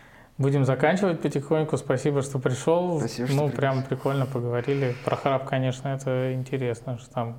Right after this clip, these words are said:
Speaker 1: я думал, это, типа, этот, как в мультиках показывают, это язычок
Speaker 2: Не, в большинстве
Speaker 1: дергается, и
Speaker 2: случаев
Speaker 1: от этого <laughs> хра-, храпят.
Speaker 2: Нет, в большинстве случаев это не помогает, да.
Speaker 1: Жаль.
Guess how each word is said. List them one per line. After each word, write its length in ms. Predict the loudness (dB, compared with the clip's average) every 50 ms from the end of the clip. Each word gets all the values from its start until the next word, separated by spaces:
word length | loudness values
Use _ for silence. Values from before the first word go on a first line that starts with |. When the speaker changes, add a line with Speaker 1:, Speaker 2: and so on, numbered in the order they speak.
| -2
Speaker 1:
я 140 | 0 2 2
думал, 320 | 4 4 4 4 2 2 0
это, 200 | -2 -2 -4 -8
типа, 400 | -8 -8 -16 -6 -4 -4 -4 -4 -6 -10 -10 -10
этот, 240 | -12 -10 -12 -12 -4
как 220 | -2 -2 -2 0
в 20 | 0
мультиках 460 | 2 2 2 0 -2 -4 -4 -6 -6
показывают, 680 | -6 -12 -6 -2 -2 -2 0 -2 -2 -4 -6 -4 -4
это 280 | -4 -4 -4 -6 -6 -6 -12 -20 -20 -18 -18 -18 -18 -18 -18 -20 -20 -10 -2
язычок 720 | 0 2 4 4 4 4 2 4 2 2 2 2 -2 -2 0
Speaker 2:
Не, 80 | 2
в 40 | 4
большинстве 80 | 4 4
Speaker 1:
дергается, 480 | 4 6 6 6 6 6 4 2 2
и 20 | 4
Speaker 2:
случаев 160 | 4 2 2 2
Speaker 1:
от 80 | 4
этого 340 | 2 4 4 4 2 2 2
<laughs> 0 |
хра-, 480 | 2 0 -2 -2 -4 -6 -8 -8 -4 0
храпят. 400 | 0 0 0 2 0 0 0 -2 -4 -14 -16 -20 -20 -18 -16 -16 -14 -14 -16 -18 -12 -4
Speaker 2:
Нет, 140 | -2 -2 0
в 40 | 0
большинстве 280 | 0 -2 -2 -4 -4 -4
случаев 340 | -2 -4 -4 -4 -6 -8
это 120 | -6 -6 -6
не 80 | -6
помогает, 520 | -6 -6 -4 -4 -4 -4 -4 -6 -6 -6 -8
да. 680 | -10 -12 -12 -12 -14 -18 -20 -20 -20 -14 -4 -2 0
Speaker 1:
Жаль. 280 | 2 2 0 0 -4